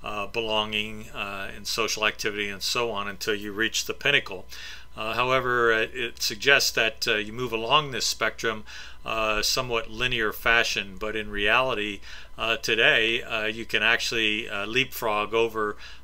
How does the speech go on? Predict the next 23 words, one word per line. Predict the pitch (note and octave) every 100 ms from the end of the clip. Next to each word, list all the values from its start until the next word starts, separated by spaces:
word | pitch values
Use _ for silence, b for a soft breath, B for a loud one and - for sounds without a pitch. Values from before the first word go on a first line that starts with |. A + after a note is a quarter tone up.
| -
over | A#2+ A2+ G#2+
some | - A#2
of | A2
these | G#2 G2
areas, | A2 A2+ G#2 G2+ F#2+ G#2+
and | G2
some | - A#2 A2
be | A2 G#2
maybe | G#2 G#2 G#2
less | G#2 A2 G2+ A2+
important, | F#2 B2+ B2 A#2+ G#2 B B B -
uh, | A2 G#2+ G#2 -
and | - A2 G#2 A2
others | C3 A2 G#2+ -
more | A2 A#2 -
important, | G#2+ A2+ A2 G#2+
and | G2 G#2
therefore | G#2 - A2
you | G2+ G2
gravitate | F#2+ A2 G#2+ G#2 - G2+ -
to | G2
that | G#2 A2
first, | - - G#2 F#2+ -